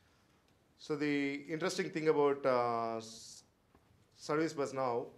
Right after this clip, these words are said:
is it supports, um, it supports, uh, saas authentication. So I can specify authorization rules specific to a given, um, artifact. That means I can pass different identities for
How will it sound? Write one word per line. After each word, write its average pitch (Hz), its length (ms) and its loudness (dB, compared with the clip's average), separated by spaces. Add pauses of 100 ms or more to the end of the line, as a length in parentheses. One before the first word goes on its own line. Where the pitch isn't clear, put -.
is 131 260 -6
it 123 140 -6
supports, 135 640 -2
um, 113 460 -2 (120)
it 147 160 -12
supports, 135 540 -4 (140)
uh, 110 360 -14
saas 139 260 -4
authentication. 113 540 -8 (420)
So 139 120 -6
I 135 60 0
can 135 160 -6
specify 139 360 -2
authorization 135 600 0
rules 117 420 -6
specific 135 760 -6
to 143 260 -6
a 127 160 -6 (140)
given, 123 360 -6
um, 104 420 -8 (260)
artifact. 120 500 -8 (480)
That 120 120 -10
means 135 140 -4
I 123 60 -2
can 123 140 -6
pass 139 280 2
different 139 360 -6
identities 127 760 -8
for 113 680 -2